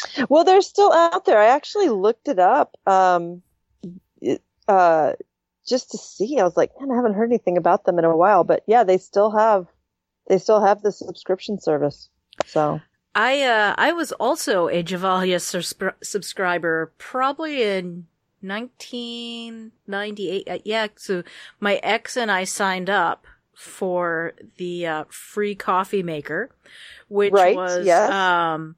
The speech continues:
Speaker 2: Hunter Green, because it matched our kitchen, because everyone's kitchen in nineteen ninety-eight was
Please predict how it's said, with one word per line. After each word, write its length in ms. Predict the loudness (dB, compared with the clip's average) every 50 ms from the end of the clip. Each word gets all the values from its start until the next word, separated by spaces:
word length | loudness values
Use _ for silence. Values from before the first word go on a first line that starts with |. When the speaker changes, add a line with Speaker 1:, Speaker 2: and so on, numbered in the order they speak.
| _ _
Speaker 2:
Hunter 600 | _ -4 -4 -4 -4 -2 -2 0 0 2 0 -2
Green, 600 | -4 -4 -4 -4 -4 -4 -4 -6 -8 -10 -10 -14 _ _ _ _ _ _ -8
because 280 | -8 -6 -4 -6 -6
it 100 | -6 -6
matched 340 | -4 -4 -4 -4 -4 -6 -8
our 120 | -8 -8 -6
kitchen, 420 | -4 -6 -6 -4 -4 -6 -6 -4
because 260 | -6 -6 -6 -6 -4
everyone's 480 | -4 -6 -4 -4 -4 -4 -4 -6 -8 -8
kitchen 360 | -10 -10 -10 -8 -8 -8 -6
in 180 | -8 -8 -8 -6
nineteen 420 | -6 -8 -8 -8 -10 -12 -10 -8
ninety-eight 640 | -6 -6 -8 -6 -8 -8 -6 -6 -6 -6 -8 -10 _
was 320 | -12 -10 -8 -8 -8 -12